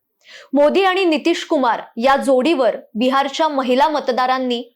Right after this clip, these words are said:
डोळे झाकून विश्वास टाकला. बिहारमध्ये अनेक घरातील पुरुष महागठबंधनच्या पारड्यात मत टाकत असताना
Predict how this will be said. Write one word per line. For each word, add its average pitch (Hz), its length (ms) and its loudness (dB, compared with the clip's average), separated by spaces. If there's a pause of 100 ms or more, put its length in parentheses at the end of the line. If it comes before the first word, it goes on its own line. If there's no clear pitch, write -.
(180)
डोळे 254 360 4
झाकून 269 520 -4
विश्वास 254 540 -2
टाकला. 196 320 -2 (720)
बिहारमध्ये 359 640 2
अनेक 277 420 -2
घरातील 320 440 0
पुरुष 285 420 0 (200)
महागठबंधनच्या 302 1040 0
पारड्यात 311 480 2
मत 277 340 -2
टाकत 269 320 -2
असताना 254 580 -4